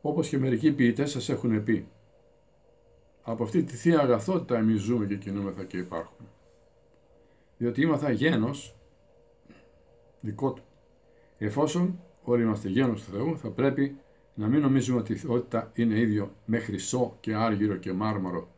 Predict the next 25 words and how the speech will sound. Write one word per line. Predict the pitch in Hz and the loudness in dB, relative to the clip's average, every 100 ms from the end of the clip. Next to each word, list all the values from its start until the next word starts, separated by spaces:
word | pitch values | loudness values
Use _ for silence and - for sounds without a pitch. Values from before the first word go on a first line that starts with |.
| _ _ _ _ | _ _ _ _
χαραγμένα | 117 101 101 104 117 107 | -4 -2 0 2 2 2
με | 101 | 0
τέχνη, | 95 117 117 104 101 | 0 0 0 -4 -2
σύμφωνα | - 160 147 131 117 | 2 2 2 0 0
με | 101 | 0
τις | 104 | -2
επινοήσεις | 95 104 101 113 | -2 -2 -2 -2
του | - | -4
ανθρώπου. | 95 104 107 - - _ _ _ - _ _ _ _ _ _ _ _ _ _ _ _ _ _ | -8 -4 -4 -4 -10 _ _ _ -20 _ _ _ _ _ _ _ _ _ _ _ _ _ _
Κατηγόρησε | - 107 139 135 107 | -8 -2 0 -2 -2
δηλαδή | 101 104 131 | -2 0 -2
τα | 135 104 | -4 -6
αγάλματα | 95 110 113 92 95 90 - _ _ _ | -2 -2 -2 -4 -8 -12 -16 _ _ _
που | 110 | -8
έβλεπε | 101 90 87 87 82 - | -6 -8 -8 -12 -12 -16
ότι | - 92 | -12 -10
είχαν | 90 92 | -10 -12
στα | 87 92 | -12 -10
σπίτια | - 107 101 101 | -8 -8 -8 -10
τους | 90 - | -10 -8
οι | 95 | -8
άνθρωποι | 95 107 90 | -8 -10 -10
και | 92 101 | -10 -10
σε | 92 | -10
αυτά | 90 110 107 | -6 -4 -4